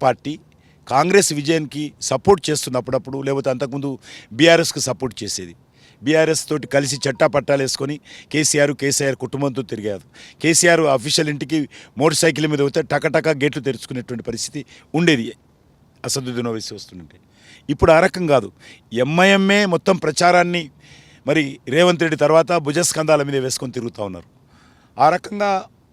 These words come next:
ఇప్పుడు పోటీ చేస్తున్నటువంటి అభ్యర్థి కూడా రెండు వేల పద్నాలుగులో మరి కాంగ్-, ఎంఐఎం పార్టీ తరఫున పోటీ చేశాడు. ఈరోజు అసదుద్దీన్ ఓవైసీయే రాహుల్ గాంధీతోటి మాట్లాడి, రేవంత్ రెడ్డితోటి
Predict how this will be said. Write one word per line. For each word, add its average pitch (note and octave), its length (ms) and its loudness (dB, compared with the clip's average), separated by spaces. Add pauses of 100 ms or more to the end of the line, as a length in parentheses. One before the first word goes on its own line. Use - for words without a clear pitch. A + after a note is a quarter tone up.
(280)
ఇప్పుడు C3 240 -6
పోటీ D#3 240 -2
చేస్తున్నటువంటి C3+ 520 -4
అభ్యర్థి F3 420 2
కూడా C#3 160 4 (520)
రెండు C3 180 -2
వేల B2+ 120 2 (100)
పద్నాలుగులో C3+ 580 -2 (560)
మరి B2 160 -4 (880)
కాంగ్-, C3+ 300 0 (480)
ఎంఐఎం D3+ 400 2
పార్టీ B2+ 240 0
తరఫున B2+ 320 -6
పోటీ G#2+ 220 -10
చేశాడు. F2+ 280 -16 (420)
ఈరోజు F3+ 280 4
అసదుద్దీన్ F#3+ 500 2
ఓవైసీయే F#3 480 4 (880)
రాహుల్ D3+ 280 4
గాంధీతోటి D#3+ 520 0
మాట్లాడి, D3+ 380 -2 (920)
రేవంత్ D3 300 4
రెడ్డితోటి C#3 320 -2